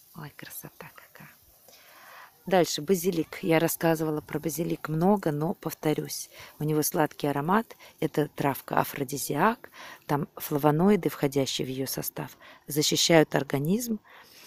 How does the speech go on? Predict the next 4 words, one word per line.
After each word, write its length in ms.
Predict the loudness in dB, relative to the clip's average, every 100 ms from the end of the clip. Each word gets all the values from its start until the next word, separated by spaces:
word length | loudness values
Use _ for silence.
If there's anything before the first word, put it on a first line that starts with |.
| -20 -20 -20 _ _ _
восстанавливает 840 | -2 4 6 6 4 2 -2 -4
клетки, 680 | 0 8 8 8 0 -4 -4 0
и, 180 | -2 2
конечно, 600 | 2 2 2 0 0